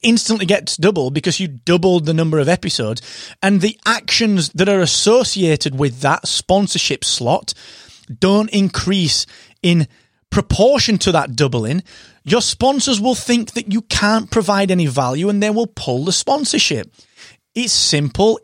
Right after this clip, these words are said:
economics, all right? So, don't fall into that mistake. It's a huge mistake. If you want to make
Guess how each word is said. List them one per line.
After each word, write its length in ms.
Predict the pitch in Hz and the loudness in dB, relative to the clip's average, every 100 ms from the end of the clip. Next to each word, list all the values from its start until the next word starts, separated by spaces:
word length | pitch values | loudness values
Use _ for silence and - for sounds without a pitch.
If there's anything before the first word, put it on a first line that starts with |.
| 151 | -6
economics, 840 | 143 - 208 277 294 113 - - | -6 -2 0 0 0 -6 -6 -4
all 140 | 147 131 | -2 0
right? 260 | 156 220 - - | 0 -4 -8 -14
So, 400 | - - 226 120 - - - - _ _ | -6 0 0 0 -8 -20 -20 -20 _ _
don't 260 | 180 254 | 0 2
fall 300 | 196 240 240 | 2 2 4
into 220 | 196 - | 2 0
that 120 | 165 160 | -2 -2
mistake. 460 | 156 - 156 117 | -2 0 -2 -2
It's 160 | - - | -4 0
a 60 | 196 | 0
huge 480 | - - 254 254 | 0 2 4 4
mistake. 500 | 185 165 - 143 104 - - _ | 2 0 0 -2 -4 -12 -20 _
If 200 | 240 226 | -4 -2
you 120 | 254 | 0
want 280 | 247 262 247 | 2 2 0
to 80 | - | 0
make 420 | 196 208 202 - | 2 2 -2 -6